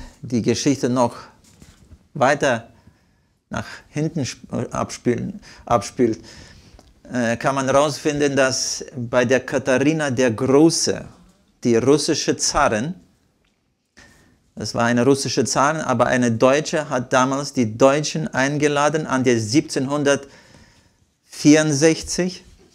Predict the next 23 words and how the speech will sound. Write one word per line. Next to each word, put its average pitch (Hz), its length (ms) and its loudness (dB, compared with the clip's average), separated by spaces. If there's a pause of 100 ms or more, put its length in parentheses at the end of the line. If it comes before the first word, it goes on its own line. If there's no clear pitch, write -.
(680)
hat 123 280 -2
die 127 220 2
Deutschen 147 360 0
eingeladen, 143 920 0
nach 160 260 -2
Russland 147 460 2
zu 110 140 -2
kommen, 147 440 0 (380)
um 131 200 0
zu 127 160 -2
helfen, 147 380 0
die 110 240 2
Wirtschaft 139 460 -2
aufzubauen. 104 680 -4 (1000)
So 151 460 2
gingen 139 360 0
damals 143 360 0
meine 127 240 -2
Vorfahren 135 800 0
von 117 220 -4
Deutschland 131 500 -2
nach 123 260 -4
Russland 160 460 2